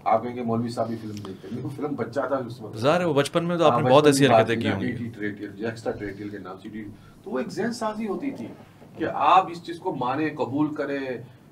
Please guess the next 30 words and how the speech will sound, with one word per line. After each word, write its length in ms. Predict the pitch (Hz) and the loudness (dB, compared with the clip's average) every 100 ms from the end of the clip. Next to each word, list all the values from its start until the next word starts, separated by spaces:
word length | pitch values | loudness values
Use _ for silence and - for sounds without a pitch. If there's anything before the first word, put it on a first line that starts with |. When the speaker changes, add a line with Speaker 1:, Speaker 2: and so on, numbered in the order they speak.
| - | -14
Speaker 1:
अच्छा 220 | - 185 | -2 0
भाई, 140 | 196 | 0
जो 420 | 196 - 165 185 | -2 0 4 4
मखलूक 420 | 143 127 143 175 151 | 2 0 2 2 6
आ 140 | 139 | 6
रही 220 | 156 170 | 4 2
है, 60 | 170 | 0
उसकी 300 | 170 - 165 | 0 0 -2
अपनी 240 | - 156 | -2 -4
शक्ल 260 | - 139 147 | -2 0 0
तो 80 | 147 | 0
बिगड़ी 340 | 120 135 151 | -2 2 2
हुई 220 | 160 170 | 4 4
है 220 | 160 - - | 4 2 -6
Speaker 2:
हम्म। 180 | 107 95 | -6 -2
Speaker 1:
और 160 | 127 | -2
बड़ी 260 | 110 120 139 | 0 6 6
उसके 280 | 127 - 113 | 6 0 -2
पास 200 | 113 113 | -2 -2
टेक्नोलॉजी 600 | 98 98 98 104 101 107 | -8 -6 -6 -8 -8 -14
है। 80 | 95 - - - | -14 -20 -20 -6
Speaker 2:
हम्म। 300 | 131 123 107 95 - - - | -4 -2 -4 -6 -14 -16 -8
Speaker 1:
ये 160 | 269 214 | -2 -2
हंसने 420 | 147 143 - 151 | -2 -4 0 2
वाली 220 | 135 117 | 2 -2
बात 240 | 92 87 | -6 -8
है 80 | 92 | -10
और 120 | 101 | -12
कुछ 240 | 117 - - | -10 -10 -10
नहीं। 140 | - | -12